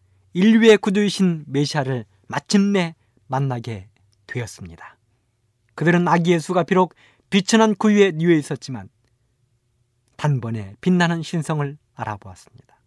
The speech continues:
그래서 진심으로 아기 예수께 경배하고 그들이 정성스럽게 가져온 황금과 유향과 몰약을 예물로 드렸습니다.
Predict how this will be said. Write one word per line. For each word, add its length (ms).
그래서 280
진심으로 600
아기 280
예수께 300
경배하고 680
그들이 460
정성스럽게 800
가져온 440
황금과 720
유향과 600
몰약을 580
예물로 500
드렸습니다. 640